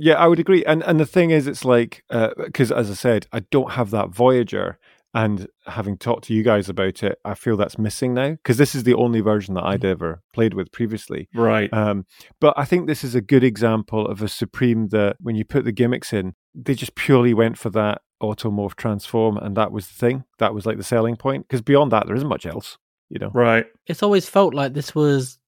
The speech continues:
Speaker 2: the one of 'em that's targeted at a slightly younger age
Speaker 3: I was gonna
Speaker 2: almost.
Speaker 3: say, yeah.
Speaker 1: Yeah.
Speaker 2: It's the rollout command one, isn't it? And it's all the gimmicks and stuff feel like it was intended to be that Christmas toy for a certain age crowd who are more about being wowed by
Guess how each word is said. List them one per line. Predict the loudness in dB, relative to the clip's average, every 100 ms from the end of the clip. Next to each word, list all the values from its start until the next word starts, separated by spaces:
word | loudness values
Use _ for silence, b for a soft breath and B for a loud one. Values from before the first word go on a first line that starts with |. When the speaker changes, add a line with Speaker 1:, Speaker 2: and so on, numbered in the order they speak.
| -6
Speaker 2:
the | -2
one | 2 4
of | 4 0
'em | -2
that's | -4 -8 -18
targeted | -8 -2 -2 -2 -4 -8
at | -8
a | -8
slightly | -6 -2 -2 0
younger | -2 0 0 0 0
age | -2 -2 0
Speaker 3:
I |
was | 0
gonna | 2 0
Speaker 2:
almost. | -2
Speaker 3:
say, | -2 -2 -2
yeah. | -4 -6
Speaker 1:
Yeah. | -6 -6 -4
Speaker 2:
It's | -6 -6 -14 -4
the | 0
rollout | 4 4 2 0 -4
command | -6 -4 -4
one, | -4
isn't | -4 -6 -8
it? | -10 -6
And | -6
it's | -6 -10 0
all | 4 6
the | 6
gimmicks | 4 4 2
and | -6
stuff | -2 -2
feel | 2 2
like | 2 2
it | -4
was | -2
intended | -2 0 -2 -2 -4
to | -4
be | -2 -2 -4 b b b _ -4
that | -2 -2 -2
Christmas | -4 -2 -6 -6
toy | -4 0 0 -2 -8 _
for | -4 -4
a |
certain | -4 -6 0 0 0 -4 -4 -4
age | -2 -2 -2
crowd | 0 0 0
who | 2 4
are |
more | 4 4
about | 2 0 -2
being | -2
wowed | 0 2 2 0 -2
by | -4 -2 -4